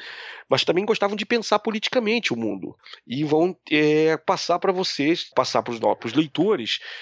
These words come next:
uma série de, de, de ponderações filosóficas, são obras, são obras filosóficas. Então você vê, por exemplo, um lugar, é, Samuel Butler, que é um, um,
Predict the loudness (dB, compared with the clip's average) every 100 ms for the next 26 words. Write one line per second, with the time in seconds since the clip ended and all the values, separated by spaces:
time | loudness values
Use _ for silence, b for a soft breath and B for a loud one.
0 | B -2 0 2 2 2 2 2 0 2
1 | -2 -2 -2 -4 -6 _ -2 2 2 2
2 | 2 2 2 0 2 2 2 2 2 0
3 | -4 -6 -2 0 0 0 0 0 0 0
4 | 2 2 2 0 -8 -14 -14 B B B
5 | -10 0 0 2 -2 0 0 0 0 2
6 | 2 2 2 2 0 -4 -6 B B B
7 | _ -16 -4 0 2 4 2 2 2 0
8 | 0 0 2 2 2 0 -2 -2 -6 -6
9 | -14 B B B B -2 2 4 2 -2
10 | -2 0 2 0 -2